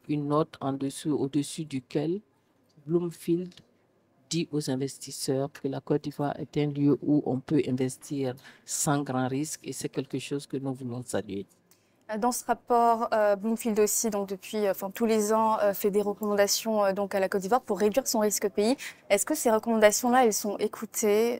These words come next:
Speaker 2: et appliquées aussi ?
Speaker 1: Mais bien sûr que ces recommandations sont écoutées. C'est pour cela que d'année en année, nous améliorons,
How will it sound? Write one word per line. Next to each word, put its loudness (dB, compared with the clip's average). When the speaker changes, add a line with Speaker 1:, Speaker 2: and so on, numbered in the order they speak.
Speaker 2:
et 0
appliquées 0
aussi ? -4
Speaker 1:
Mais -4
bien 0
sûr -4
que 0
ces 2
recommandations -2
sont -6
écoutées. 0
C'est -2
pour -4
cela 0
que 0
d'année 2
en 2
année, 2
nous 0
améliorons, 4